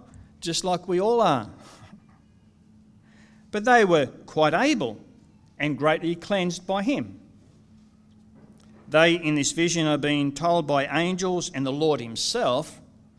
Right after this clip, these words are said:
that the Lord will enable them. All they need to do is cooperate with his Spirit. Keep in step with him.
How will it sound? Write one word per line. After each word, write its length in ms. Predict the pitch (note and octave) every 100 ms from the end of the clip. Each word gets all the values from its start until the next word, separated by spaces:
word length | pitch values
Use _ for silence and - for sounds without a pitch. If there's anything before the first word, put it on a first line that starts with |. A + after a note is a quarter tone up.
| - - - - - - - - - _
that 220 | - D#3 -
the 80 |
Lord 500 | E3 F3 F#3 F3 D#3
will 300 | E3 F3+ F#3 F#3
enable 480 | F#3 G#3+ B3 A#3
them. 340 | G3+ D#3+ G#2 G#2 - - _ - - - - - - _ _ _ - _ _ _ _ - - _ _ - -
All 220 | C#3 F3
they 140 | G#3 G#3
need 320 | F#3+ G3 G3+
to 80 | E3+
do 260 | E3 E3+
is 200 | E3 D#3 - - - -
cooperate 680 | B2+ C#3 F3+ F3+ F#3 F3 D#3+
with 160 | D#3
his 160 | E3 C#3+
Spirit. 500 | - C3+ A2 - - - - _ _ - _ - - - - - - - _ - - - -
Keep 300 | F#3+ F#3 F#3
in 120 | E3
step 460 | - - D3+ -
with 200 | C#3 -
him. 220 | A#2+ G2+